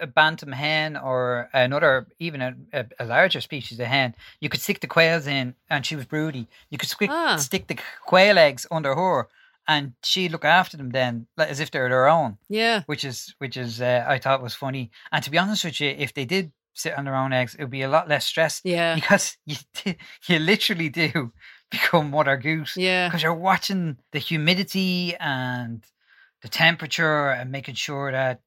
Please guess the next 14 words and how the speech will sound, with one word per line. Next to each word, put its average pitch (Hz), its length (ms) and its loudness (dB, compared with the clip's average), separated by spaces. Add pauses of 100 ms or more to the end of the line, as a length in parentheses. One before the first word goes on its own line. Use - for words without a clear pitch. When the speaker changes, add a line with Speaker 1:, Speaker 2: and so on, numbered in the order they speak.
(120)
Speaker 1:
you 143 80 -10
know, 139 140 -2
you 139 140 -10
just 160 200 -4
have 170 120 -4
to - 100 -14
check - 240 -4
it 135 80 -6
every 135 180 -6
day. 170 540 2
And 139 180 -8 (560)
of - 60 -16
course, 147 260 0
like, 135 260 -12